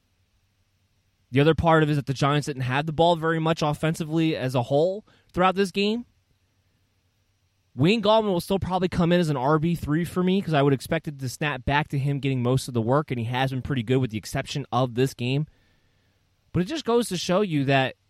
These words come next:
without having a mobile Daniel Jones, this offense of the Giants is very pedestrian. And the bottom could fall out of you at any given moment.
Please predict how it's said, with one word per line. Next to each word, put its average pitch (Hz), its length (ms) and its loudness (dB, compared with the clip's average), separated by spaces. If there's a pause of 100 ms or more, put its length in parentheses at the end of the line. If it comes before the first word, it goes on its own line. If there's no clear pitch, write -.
(760)
without 180 280 2
having 220 240 -2
a 180 60 0
mobile 160 320 0
Daniel 143 320 -2
Jones, 135 380 0
this 135 200 -4
offense 143 480 -2
of 123 60 -10
the 120 80 -2
Giants 127 560 -2 (240)
is 120 140 -6
very 139 720 2
pedestrian. 113 640 -4 (1200)
And 127 120 0
the 143 40 2
bottom 139 340 4
could 143 140 -2
fall 139 240 2
out 151 180 4
of 135 60 0
you 123 100 2
at 123 140 -2
any 123 180 -2
given 110 240 -2
moment. 117 320 -4